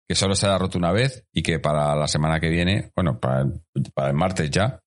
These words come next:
tenemos ese partido en, en Milán, pues que podamos, podamos darle la vuelta a esto, porque porque sí, eh, eh, estamos todavía, si,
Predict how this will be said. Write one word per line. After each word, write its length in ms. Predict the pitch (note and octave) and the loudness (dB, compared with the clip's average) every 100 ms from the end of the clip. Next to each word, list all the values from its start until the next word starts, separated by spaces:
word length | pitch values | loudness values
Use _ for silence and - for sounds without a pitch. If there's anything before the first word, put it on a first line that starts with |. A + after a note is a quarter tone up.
| _ _ _ _ _ _ | _ _ _ _ _ _
tenemos 340 | - D2+ D#2 D#2 | -2 0 0 -2
ese 180 | D#2 | -2
partido 460 | D2 D2 - E2 D#2 | 0 0 0 0 0
en, 480 | D2+ E2 - - F#2 - - - - - | 0 0 0 0 -4 -4 -4 -6 -12 -8
en 320 | - D#2 D#2 | -2 0 2
Milán, 520 | D2+ D2+ D#2+ G2+ E2 - _ _ _ _ _ - | 2 2 2 0 -2 -6 _ _ _ _ _ -6
pues 140 | - | -2
que 100 | D2+ | -2
podamos, 1200 | B1+ C#2 C#2+ D#2+ D#2+ D2+ D2 C#2+ - - - - | 0 0 0 0 0 0 0 0 0 0 0 -4
podamos 320 | - C2+ C#2+ D#2 | -4 -2 0 0
darle 180 | E2 | 0
la 100 | D2+ | 0
vuelta 260 | C#2 C#2 B1+ | 0 0 0
a 40 | |
esto, 220 | D#2+ - E2+ | -2 -2 -2
porque 640 | C#2 - C2+ C2 C2 - _ - - - C3 - C3 - | -2 -2 0 0 -2 -4 _ -20 -16 -4 -4 -4 -14 -6
porque 260 | D#2 C#2+ C2+ | -6 -4 -2
sí, 220 | - A2 | 0 0
eh, 520 | F#2 E2 D#2+ E2 D#2+ | 2 2 2 2 0
eh, 240 | D#2+ D#2+ - D#2 | 0 0 0 -2
estamos 380 | - E2+ E2+ | 0 0 0
todavía, 680 | - F2 F2+ E2+ E2+ E2 E2 | 0 0 2 2 2 2 0
si, 160 | D#2 | 0